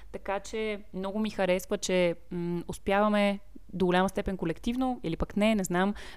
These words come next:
но да преборваме това нещо и се надявам все повече и повече да го виждам, някакси да бъде наистина тема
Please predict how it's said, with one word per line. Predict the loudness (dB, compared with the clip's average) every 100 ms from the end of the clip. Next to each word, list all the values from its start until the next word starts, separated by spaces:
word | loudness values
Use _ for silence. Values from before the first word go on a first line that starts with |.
| 0
но | 2
да |
преборваме | 2 2 4 4 4 0
това | 0
нещо | 0 0 -2
и |
се | -2
надявам | 0 0 0
все | -2
повече | 0 0 0
и | 0
повече | 0 0 -2
да |
го | -4 -2
виждам, | 0 2 2 2 -2 -2
някакси | 0 0 -2
да |
бъде | 2 4
наистина | 4 0 -2 -4
тема | -2 0 0